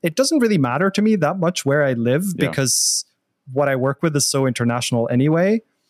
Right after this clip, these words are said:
Speaker 1: But I'm basically moving there to be with her and work there until we move elsewhere.
Speaker 2: Gotcha.
Speaker 1: So, like, for at least a couple of years, and then we'll see after that.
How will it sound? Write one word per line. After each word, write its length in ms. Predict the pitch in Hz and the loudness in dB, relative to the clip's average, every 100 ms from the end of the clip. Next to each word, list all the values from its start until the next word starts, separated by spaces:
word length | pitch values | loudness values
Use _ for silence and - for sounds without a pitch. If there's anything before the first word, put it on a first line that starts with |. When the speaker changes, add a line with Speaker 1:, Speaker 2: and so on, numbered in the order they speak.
| _ _ _ _ _ | _ _ _ _ _
Speaker 1:
But 100 | 156 | -2
I'm 120 | 180 | 0
basically 380 | 165 208 208 185 | 2 0 0 0
moving 400 | 143 156 143 143 | 2 2 2 0
there 560 | 135 131 127 120 117 - _ - | 0 0 0 0 -2 -8 _ -4
to 580 | - 139 131 127 127 127 - _ _ 123 | 0 2 2 2 2 -2 -6 _ _ -2
be 200 | 160 185 | 2 2
with 220 | 170 143 | 2 0
her 320 | 139 143 139 | -2 0 0
and 320 | 147 139 127 | 0 0 0
work 340 | 120 139 - - | 0 -2 -2 -4
there 340 | 139 131 127 | 0 0 0
until 680 | 131 139 131 - 139 131 127 | 0 -2 -2 -2 0 0 0
we 160 | 123 127 | 0 2
move 200 | 127 123 | 2 0
elsewhere. 580 | 120 113 - - - - | -2 -2 -6 -8 -8 -10
Speaker 2:
Gotcha. 220 | - - | -8 -4
Speaker 1:
So, 80 | 131 | -2
like, 220 | 123 120 | -2 -2
for 120 | 139 | -4
at 80 | 135 | 0
least 180 | 147 - | 0 -2
a 40 | |
couple 220 | 139 139 120 | -4 -2 0
of 60 | |
years, 520 | 113 120 120 123 - - | 0 2 0 0 -2 -4
and 380 | 127 123 139 139 | -4 -2 0 2
then 80 | 147 | 2
we'll 100 | 147 | 0
see 240 | - 214 | 0 0
after 220 | 127 - | 0 -2
that. 240 | 85 67 | -6 -6